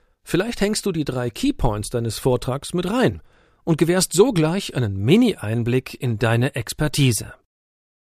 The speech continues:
Du kannst auch einen Blogpost oder eine Podcast-Folge von beziehungsweise mit dir teilen. Gib dabei die drei wichtigsten Tipps bereits im Beitrag an.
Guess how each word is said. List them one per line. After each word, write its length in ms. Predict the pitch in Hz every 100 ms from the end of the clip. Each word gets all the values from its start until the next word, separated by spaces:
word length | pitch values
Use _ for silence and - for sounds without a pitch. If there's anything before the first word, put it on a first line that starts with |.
| _
Du 100 | 123
kannst 300 | 123 151 -
auch 100 | 123
einen 240 | 131 135
Blogpost 720 | 123 214 - 120 95 - -
oder 180 | 113 107
eine 160 | 110 107
Podcast-Folge 1000 | - 220 - 127 - - 113 110 104 101
von 440 | - 120 135 240
beziehungsweise 760 | 165 120 - 131 120 120 120 120
mit 360 | 110 139 - -
dir 300 | 127 165 220 -
teilen. 440 | 220 220 127 - _ _ _ _ _ _
Gib 160 | - 226
dabei 300 | 269 226 214
die 140 | 180
drei 380 | 135 117 123 110
wichtigsten 480 | 175 - 196 - 156
Tipps 360 | - 143 - -
bereits 440 | 117 113 120 -
im 140 | 165
Beitrag 500 | 147 127 - 120 -
an. 140 | -